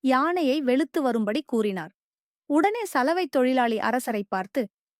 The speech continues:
"அரசே, யானையை வெளுத்து விடலாம். யானையை வேக வைக்கும் அளவிற்கு பெரிய பானை ஒன்றை குயவரை செய்து தர சொல்லுங்கள்," என்றார். அரசர் குயவரை கூப்பிட்டு, "யானையை வேக வைக்க பெரிய பானையை செய்து கொடு," என்று ஆணையிட்டார்.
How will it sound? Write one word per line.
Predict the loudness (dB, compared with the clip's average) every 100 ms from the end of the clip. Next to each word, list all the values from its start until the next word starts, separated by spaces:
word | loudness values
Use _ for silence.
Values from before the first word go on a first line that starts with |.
| _
"அரசே, | -2 0 0 -2 -4 -8 _ -2
யானையை | 2 4 2 2 2
வெளுத்து | 2 0 0
விடலாம். | -2 -2 -4 -8 _ _ _ _
யானையை | 0 2 2 0 0 0
வேக | 0 0 0
வைக்கும் | -2 -2 -2
அளவிற்கு | -2 0 -2 -4 -6
பெரிய | -2 0 2 0
பானை | 0 -2 0 -2
ஒன்றை | -2 -2 -4 -6 -10 _
குயவரை | 0 2 2 0 -2
செய்து | -2 -4 -2
தர | -2 -2
சொல்லுங்கள்," | -2 -2 -2 -4 -8 -12 -8
என்றார். | -2 0 -2 -8 _ _ _ _ _ -2
அரசர் | 0 0 -2 0
குயவரை | 0 2 2 0 -2
கூப்பிட்டு, | -4 -4 -2 -2 -2 -6 _ _ _ _
"யானையை | 2 2 2 2 2 2
வேக | 0 0 0
வைக்க | -2 -4
பெரிய | -2 0 2 0
பானையை | 0 -2 0 -2
செய்து | -2 -4 -4
கொடு," | -2 -4 -4 -6
என்று | 2 2 2
ஆணையிட்டார். | 0 0 -2 -6 -8 -10